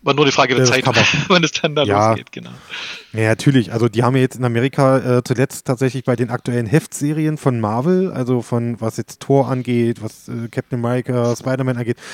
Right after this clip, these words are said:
Speaker 2: da gab's tatsächlich jetzt auch, äh, für die aktuellen Ausgaben, die grad da jetzt, ich weiß, glaub ich, vor einer Woche oder, oder vor zwei Wochen erschienen sind,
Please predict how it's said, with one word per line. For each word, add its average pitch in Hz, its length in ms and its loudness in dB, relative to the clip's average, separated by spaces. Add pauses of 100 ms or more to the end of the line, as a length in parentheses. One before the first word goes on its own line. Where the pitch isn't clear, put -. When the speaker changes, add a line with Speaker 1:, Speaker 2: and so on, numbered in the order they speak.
(160)
Speaker 2:
da 117 80 -2
gab's 143 180 2
tatsächlich 147 320 -2
jetzt 143 160 -4
auch, 120 260 -4
äh, 127 440 2
für - 240 -8
die 117 120 -10
aktuellen 127 480 -4
Ausgaben, 175 520 -4
die 147 100 -12
grad 143 240 -8
da 135 100 -4
jetzt, 135 160 -4
ich 117 80 -8
weiß, 123 120 -2 (160)
glaub 123 160 -2
ich, - 40 -6
vor 123 120 -4
einer 117 160 -4
Woche - 180 -2
oder, 135 180 -4
oder 120 120 -2
vor - 120 -6
zwei 131 200 -4
Wochen 127 160 -6
erschienen 139 260 -6
sind, 139 140 -4